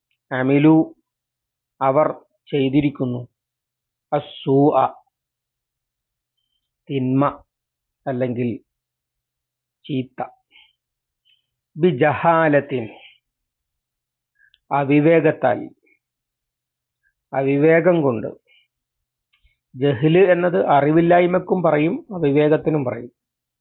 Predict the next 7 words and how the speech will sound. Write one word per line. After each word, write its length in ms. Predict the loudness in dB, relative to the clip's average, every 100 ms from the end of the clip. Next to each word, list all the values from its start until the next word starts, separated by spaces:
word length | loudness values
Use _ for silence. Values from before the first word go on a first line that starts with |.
| _ _ _ _ _ _ _ _ _ _ _ _ _ _ _
സുമ്മ 340 | 0 2 2 0 2
താബു, 380 | 2 2 0 -2 -8 _ _ _ _ _ _ _ _ _ _ _ _ _ _ _ _ _ _ _ _ _ _ -4
പിന്നെ 300 | 0 2 2 2
അവർ 200 | 2 0 -2
പശ്ചാത്തപിച്ചു, 840 | -2 -2 -2 0 2 0 -4 -8 -18 _ _ _ _ _ _ _ _ _ _ _ _ _ _ _ _ _ _ _ _ _ _ _ _ _ _ _ _ _
മിൻ 160 | -2 0 2
ബഅദി 420 | 2 2 2